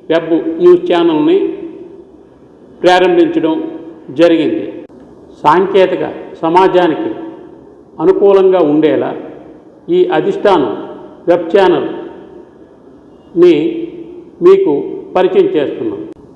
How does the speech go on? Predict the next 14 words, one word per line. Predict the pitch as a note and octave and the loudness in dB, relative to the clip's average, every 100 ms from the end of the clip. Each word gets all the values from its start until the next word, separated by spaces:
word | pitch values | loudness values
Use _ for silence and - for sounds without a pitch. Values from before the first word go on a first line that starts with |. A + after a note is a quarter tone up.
| - - - C#3+ | -20 -20 -10 2
వార్తాపత్రికలకు | C#3+ F3 - G3+ F#3+ G3 F3 E3+ C#3 - - - - | 2 2 2 0 0 0 0 0 0 -8 -10 -16 -2
మీరందరూ | D3+ E3 E3 E3 D#3+ - - - | 2 4 4 2 -2 -4 -10 -4
ఏ | D3 E3+ | 0 2
విధంగా | F3+ F3+ F3 E3+ E3+ - - - | 4 4 4 0 -4 -14 -14 0
ఆదరించారో, | D#3+ F3 E3+ D#3+ D#3+ D3 E3 - - - - - - - - - - - - - - - - - - - | 2 4 2 2 -2 0 -4 -6 -12 -16 -20 -20 -20 -20 -20 -20 -20 -20 -20 -20 -20 -20 -20 -20 -20 -4
ప్రేక్షకులు | E3+ F#3+ - F3 D3 A2+ - - - - - - - - | 2 2 2 -2 -2 -4 -8 -14 -20 -20 -20 -20 -20 -4
ఈ | F#3 E3 - - - | 2 2 2 -6 -4
అధిష్టానం | D#3 F#3+ G#3 G3+ F#3 D3+ - E3+ | -2 0 2 2 2 0 0 2
టీవీ | F3+ E3 - - - - | 4 2 -2 -8 -12 -6
వెబ్ | E3+ E3+ | -2 0
న్యూస్ | F3 F#3 - | 4 2 2
ఛానల్కు | F3 E3 E3+ D#3+ E3 F3+ A3 - - - - - - | -2 0 0 0 -2 -4 -6 -12 -18 -20 -20 -14 2
మీరందరూ | E3+ D#3+ E3 E3 D3 - - - - - - - - - D#3 | 4 4 2 0 0 -6 -10 -16 -18 -20 -20 -20 -20 -10 0
అదే | D#3+ F#3+ D#3 - - | 4 4 2 -4 -8